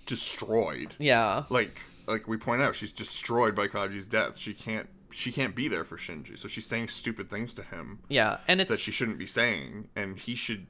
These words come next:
Speaker 1: just, he needs to process this on his own, and she's just like, "You know what? You're good because you chose to live and he chose to die, so it's fine that he died." Like, that's not what Shinji wants to hear.
Speaker 2: It's, it's not what Shinji needs to hear, you know, and that's
Speaker 1: No,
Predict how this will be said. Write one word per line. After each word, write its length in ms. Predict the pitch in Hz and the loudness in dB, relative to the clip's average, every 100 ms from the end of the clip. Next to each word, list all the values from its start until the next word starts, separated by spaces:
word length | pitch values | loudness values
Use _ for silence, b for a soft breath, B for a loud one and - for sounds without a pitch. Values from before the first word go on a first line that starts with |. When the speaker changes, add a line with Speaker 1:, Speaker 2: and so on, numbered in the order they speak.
| _ - | _ -8
Speaker 1:
just, 240 | 110 - | -8 -8
he 220 | - 127 | -8 -4
needs 180 | 139 139 | 0 0
to 80 | 123 | -2
process 400 | - 120 117 104 | 0 0 0 -6
this 140 | 107 | -6
on 100 | 104 | -6
his 120 | 95 92 | -6 0
own, 240 | 110 101 | 0 0
and 120 | 95 | -4
she's 260 | - 104 - | -8 -10 -10
just 280 | 101 - 107 | -10 -10 -8
like, 280 | 82 73 - | -6 -8 -6
"You 40 | |
know 120 | 104 107 | -2 0
what? 320 | 107 113 - | 2 2 0
You're 200 | - 120 | -4 -4
good 400 | 120 107 107 107 | -2 2 2 2
because 280 | 98 98 92 | -4 -6 -4
you 100 | 107 | -6
chose 280 | 110 107 104 | -2 -2 -2
to 60 | 98 | -2
live 200 | 98 101 | -2 -2
and 100 | 98 | -4
he 80 | 104 | -6
chose 260 | 104 101 | -6 -6
to 80 | 101 | -6
die, 280 | 95 95 98 | -4 0 0
so 120 | 113 | -4
it's 100 | 90 | -10
fine 200 | - 104 | -10 -10
that 100 | 101 | -10
he 60 | 104 | -8
died." 320 | 104 98 67 | -4 -2 -2
Like, 80 | 101 | -2
that's 180 | 120 131 | -2 0
not 120 | 160 | 0
what 100 | 151 143 | 0 -2
Shinji 240 | 147 139 | -4 -2
wants 200 | 135 131 | -2 -2
to 80 | 131 | -2
hear. 300 | 143 - - - B B B B B B B B B B _ - - | -4 -4 -10 -20 B B B B B B B B B B _ -20 0
Speaker 2:
It's, 260 | 185 185 - - | 0 2 -4 -2
it's 180 | 180 220 | -2 2
not 320 | 233 - - | 2 2 -2
what 160 | 180 190 | 0 2
Shinji 320 | 202 175 165 | 2 2 0
needs 320 | 123 131 - | 0 -2 -2
to 100 | - | -2
hear, 360 | - 104 50 139 _ _ _ _ _ _ | -2 -2 -4 -6 _ _ _ _ _ _
you 120 | 135 | -4
know, 340 | 120 113 117 - - - | -2 -2 -4 -10 -18 -6
and 400 | 139 123 120 117 - | 0 2 2 -2 2
that's 500 | 131 127 - - - | 4 4 2 -6 -2
Speaker 1:
No, 420 | 131 135 98 101 | 4 6 6 2